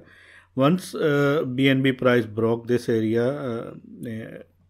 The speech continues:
price area, in that case, let me please show you.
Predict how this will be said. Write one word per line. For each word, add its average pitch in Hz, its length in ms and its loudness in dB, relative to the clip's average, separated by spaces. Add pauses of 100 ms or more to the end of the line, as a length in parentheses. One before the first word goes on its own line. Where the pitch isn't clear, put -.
price 110 300 0
area, 120 600 -4 (540)
in 139 140 0
that 120 280 4
case, - 540 0 (400)
let 123 220 -4
me 113 100 -4
please 110 240 -8
show 113 180 -4
you. 127 320 -6